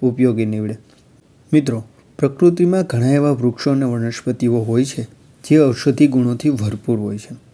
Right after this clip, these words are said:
આ રીતે જ એક અપરાજિતા નામના ફૂલમાં પણ અનેક ગુણો છુપાયેલા છે. આ ફૂલની સુંદરતા જેટલી મનમોહક છે, તેના કરતાં પણ વધારે તે ઔષધિ ગુણોથી ભરપૂર અને લાભદાયી છે.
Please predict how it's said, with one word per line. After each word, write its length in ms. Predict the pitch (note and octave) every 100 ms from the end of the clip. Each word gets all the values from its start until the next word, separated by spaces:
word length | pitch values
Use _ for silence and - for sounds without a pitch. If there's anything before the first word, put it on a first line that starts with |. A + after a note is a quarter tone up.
| _ _ - B2+
આ 100 | B2
રીતે 320 | A#2+ A#2+ C#3
જ 120 | - - - - _ -
એક 240 | D3 C#3+
અપરાજિતા 840 | - C#3+ C#3 C#3+ C#3 C3+ C3+ C3
નામના 380 | B2 B2 C3 C3
ફૂલમાં 460 | B2+ C3 B2 C#3 C#3+
પણ 120 | D#3
અનેક 380 | C#3+ B2 C#3 C#3 -
ગુણો 260 | B2 B2+ C3
છુપાયેલા 640 | D3 A#2+ - A#2 G#2+ G#2
છે. 200 | G#2 - - _ _ _ _ B2+
આ 120 | B2
ફૂલની 340 | - B2+ B2+
સુંદરતા 500 | B2 B2+ B2 B2 B2
જેટલી 320 | A#2 B2+ B2+
મનમોહક 560 | A#2+ A#2+ A#2 B2 B2+ B2
છે, 260 | - D3+ - - - _ _
તેના 220 | C#3 C3+
કરતાં 360 | C#3 B2 - C#3
પણ 140 | D3+
વધારે 420 | B2+ B2 C3 D#3+ F3 _ -
તે 160 | C#3+
ઔષધિ 460 | B2+ B2+ - B2 D3
ગુણોથી 440 | C3+ B2 B2 D3
ભરપૂર 580 | D#3 - A2+ - C3 C3
અને 180 | C3 B2
લાભદાયી 600 | B2+ A2+ G#2+ A2+ A#2+ A2
છે. 220 | G#2 -